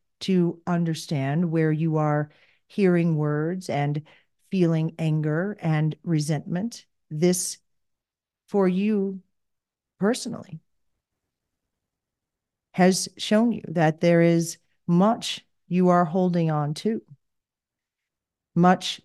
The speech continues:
judgment of this thing that was a part of your history, a part of who you are, something that you chose to experience that gave you much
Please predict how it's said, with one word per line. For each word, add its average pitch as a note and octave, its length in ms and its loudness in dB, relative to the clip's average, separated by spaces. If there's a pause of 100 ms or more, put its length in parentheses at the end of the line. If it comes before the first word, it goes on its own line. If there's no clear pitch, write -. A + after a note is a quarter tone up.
judgment D#3+ 680 -2 (240)
of D#3 520 2 (460)
this D#3 300 -2
thing D#3 320 -6
that E3 260 -6 (380)
was D3+ 560 -2 (760)
a E3+ 120 2
part D3+ 360 -2
of D3+ 160 -4
your D3+ 400 -2 (640)
history, F3 520 -2 (840)
a F3 100 -2
part D#3 340 -2
of D3+ 180 -2
who F3 140 -2
you D#3 220 0
are, E3+ 220 -6
something D#3+ 460 -2
that D3 220 -2
you E3 160 -4
chose D#3+ 600 -6 (360)
to F3+ 280 0
experience - 720 -8
that D#3+ 320 -2 (420)
gave F3+ 320 4
you F#3 400 0 (400)
much - 500 -2